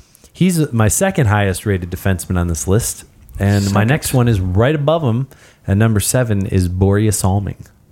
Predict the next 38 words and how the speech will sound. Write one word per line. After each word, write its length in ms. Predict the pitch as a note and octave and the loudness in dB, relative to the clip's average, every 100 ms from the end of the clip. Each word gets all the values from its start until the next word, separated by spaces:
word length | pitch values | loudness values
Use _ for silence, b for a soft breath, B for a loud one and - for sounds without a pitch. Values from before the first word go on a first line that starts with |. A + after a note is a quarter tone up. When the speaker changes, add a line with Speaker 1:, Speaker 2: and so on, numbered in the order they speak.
| - | -2
Speaker 2:
Okay. 540 | E3+ - E3+ G#3+ B2+ B B B - | -2 2 0 0 -2 B B B -10
Speaker 1:
So 320 | - D#2 D#2 | -2 -2 -2
you 140 | - G#2+ | 0 2
may 120 | A#2 | 4
have 200 | A2+ G#2+ | 2 2
him 100 | G#2+ | 2
higher 300 | F2+ G#2+ A2 | 2 2 2
on 120 | G#2+ | 2
your 120 | G2 | 2
list. 280 | G2 A#2+ - | 0 -2 -4
I'm 120 | G#2+ | -4
sure 160 | F#2+ D#3 | 0 0
you 140 | C#3 | 2
have 200 | A#2+ A#2+ | 2 2
him 100 | G#2+ F#2 | 0 -2
on 120 | F2 | -2
your 120 | D#2+ | -2
list. 220 | F2 - - | -2 -4 -6
Speaker 2:
I 80 | C3+ | -4
do 220 | B2+ A2+ | -2 -2
at 40 | |
number 220 | A2 G#2 | -2 -2
six, 300 | G2 G2+ F#2+ | -2 -6 -4
actually. 360 | F#2+ F#2+ - F2+ G#2 | -4 -4 -4 -4 -4
Speaker 1:
Okay, 260 | G2 F2 - | -4 -8 -10
so 140 | E2+ | -10
we're, 100 | E2+ | -8
Speaker 2:
So 220 | D#2 - | -4 0
Speaker 1:
we're 40 | G#2 | 2
Speaker 2:
we'll 80 | C3 | 2
Speaker 1:
pretty 100 | F#2+ | 2
Speaker 2:
skip 100 | D#3 | 0
my 60 | A#2+ | 0
Speaker 1:
close 40 | |
Speaker 2:
number 160 | A2+ G2+ | 0 -2
Speaker 1:
then. 80 | F2 | -2
Speaker 2:
seven, 260 | G2+ F#2 | -4 -4
and 180 | F2+ G2 | -8 -8